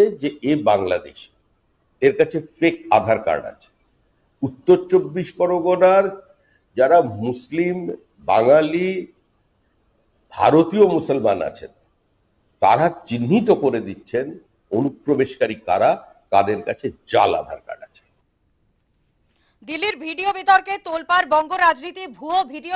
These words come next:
Speaker 2: ছড়ানো হয়েছে। দাবি করছে একদিকে দিল্লি পুলিশ, রাজনৈতিক প্রভাব খাটিয়ে তৈরি করা হয়েছিল ভিডিও, কারো উপর অত্যাচার করা হয়নি, স্পষ্ট দাবি করা হচ্ছে দিল্লি পুলিশের তরফে।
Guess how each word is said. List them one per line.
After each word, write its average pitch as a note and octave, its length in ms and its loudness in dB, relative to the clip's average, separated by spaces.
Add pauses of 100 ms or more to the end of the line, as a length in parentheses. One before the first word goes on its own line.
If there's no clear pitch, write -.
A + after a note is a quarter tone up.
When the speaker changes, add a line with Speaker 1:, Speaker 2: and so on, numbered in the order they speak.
Speaker 2:
ছড়ানো E4 360 -4
হয়েছে। D#4+ 300 -8 (420)
দাবি D#4 360 2
করছে F#4+ 260 -4
একদিকে E4+ 380 -2 (120)
দিল্লি E4+ 300 -12
পুলিশ, F#4 240 -12 (160)
রাজনৈতিক C#4+ 560 -8
প্রভাব D4 280 -2 (100)
খাটিয়ে F#4+ 300 -6
তৈরি F4 240 -14
করা F4+ 180 2
হয়েছিল E4 260 -12 (120)
ভিডিও, C#4+ 240 -8 (440)
কারো E4+ 240 0 (100)
উপর G#4 140 -2 (100)
অত্যাচার F4 400 0
করা E4 200 0
হয়নি, D#4 300 -4
স্পষ্ট D#4 260 -10 (140)
দাবি C#4 240 -2
করা F4+ 180 2
হচ্ছে F4 240 -14
দিল্লি D#4 160 -16
পুলিশের D4 420 -16
তরফে। C4+ 280 -10